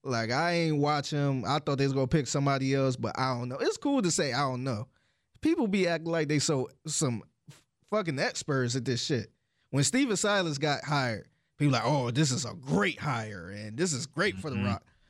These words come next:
Speaker 1: Like, we don't, what is this system? <laughs> Like, what is he gonna do? <laughs> Like, it's cool to say, "I don't know."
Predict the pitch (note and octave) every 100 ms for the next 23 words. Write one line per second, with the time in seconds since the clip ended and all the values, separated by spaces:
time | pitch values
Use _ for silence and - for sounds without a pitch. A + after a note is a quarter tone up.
0 | _ - C#4 D#4 A4 G#4+ B3 A#3+ - -
1 | - G#3 A3 F#4 G#3 F3 D#3 F#3 D#3 -
2 | F#2+ - _ D3+ - - _ _ _ -
3 | F#3 F3 D#4+ D4+ A#3+ G#3 F#3 D#3 D3 A2+
4 | B2 _ - - E3+ - _ _ _ _
5 | _ G#3 F3+ A3+ D#4 - C#4 C4 F3+ G3+
6 | F3+ - D3+ D3+ C#3+ C#3 C#3+ A2+